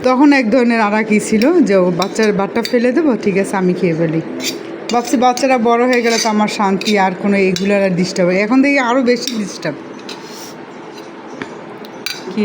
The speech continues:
আর বলবো, আর বক বক করবো না, তাহলে আজ রাখছি। আপনারা সবাই ভালো থাকবেন,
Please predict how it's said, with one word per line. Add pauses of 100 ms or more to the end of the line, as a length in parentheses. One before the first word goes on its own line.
আর (100)
বলবো, (160)
আর (100)
বক
বক (100)
করবো
না, (180)
তাহলে
আজ (100)
রাখছি।
আপনারা (100)
সবাই (120)
ভালো (100)
থাকবেন,